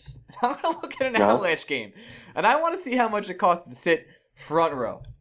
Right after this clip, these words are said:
Speaker 1: Avalanche. And then
Speaker 2: Uh, I'm, I'm sticking, I'm sticking with thirty-five dollars. Thirty-five is
Speaker 1: Thirty-five?
Speaker 2: the number today.
Speaker 1: I'm gonna go to fifteen. All right, so this is the Colorado. Oh, where, where, where, at, so the Tampa Bay Lightning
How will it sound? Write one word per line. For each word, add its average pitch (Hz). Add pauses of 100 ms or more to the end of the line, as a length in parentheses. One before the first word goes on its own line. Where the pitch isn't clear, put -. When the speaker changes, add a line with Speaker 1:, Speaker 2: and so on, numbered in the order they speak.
(160)
Speaker 1:
Avalanche. 113 (360)
And 147
then 101
Speaker 2:
Uh, 98 (340)
I'm, 104
I'm 107
sticking, 147
I'm 113 (140)
sticking 160
with 147
thirty-five 135
dollars. 90 (300)
Thirty-five 139
is -
Speaker 1:
Thirty-five? 143
Speaker 2:
the 127
number 107
today. 85 (180)
Speaker 1:
I'm 220
gonna 349
go 311
to 208 (240)
fifteen. 190 (760)
All 156
right, 110
so 156
this 165
is 247
the 220
Colorado. 185 (340)
Oh, 127 (120)
where, -
where, 139
where, 120 (100)
at, 175
so 180
the 165
Tampa 269
Bay 269
Lightning 135